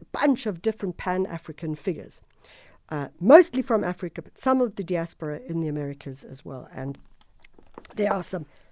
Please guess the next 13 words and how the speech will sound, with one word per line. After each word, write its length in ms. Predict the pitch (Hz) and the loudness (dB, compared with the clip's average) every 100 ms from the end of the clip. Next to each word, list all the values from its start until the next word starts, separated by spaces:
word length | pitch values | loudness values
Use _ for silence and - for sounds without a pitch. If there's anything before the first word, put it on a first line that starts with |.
| - | -20
fantastic 1040 | - 226 220 214 208 214 208 - 214 - | -4 2 4 4 2 -2 -4 -2 -4 -4
reads 420 | 170 165 127 - - - - - - | -4 -2 -4 -10 -20 -20 -20 -8 -2
and 140 | 190 - | -2 -4
surprising 680 | - 247 - 269 294 294 254 | 0 0 6 10 10 10 6
reads, 240 | 180 151 | 4 2
information 640 | - 240 240 214 214 - 190 | 0 0 2 4 4 2 2
that 300 | 190 185 - - - - | 2 0 -8 -20 -20 -6
I 180 | 202 202 | 0 2
didn't 560 | 170 226 254 202 - 165 | 2 4 4 2 -2 -6
know. 280 | 143 - | -6 -6
So 340 | - - 165 151 | -10 -4 -2 -2
it's 280 | 202 240 - | -4 -10 -6
been, 260 | 185 165 | -2 -2